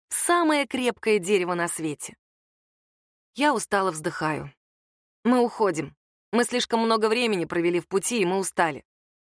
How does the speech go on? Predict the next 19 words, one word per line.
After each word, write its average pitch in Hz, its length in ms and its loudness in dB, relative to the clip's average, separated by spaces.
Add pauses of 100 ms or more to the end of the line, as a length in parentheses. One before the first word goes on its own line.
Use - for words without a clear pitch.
Будем 262 320 0
рады, 294 240 4
старейшина 202 640 0
Клири, 233 320 -2
если 190 320 0
вы 196 160 0
проявите 214 500 0
терпение 208 640 -2 (300)
и 208 60 0
заглянете 262 520 2
к - 60 -10
нам 254 240 0
позже 220 360 0
на 175 160 0
этой 185 140 -2
неделе 208 400 2
со 165 140 -6
своими 180 340 -2
понебратьями. 196 760 -2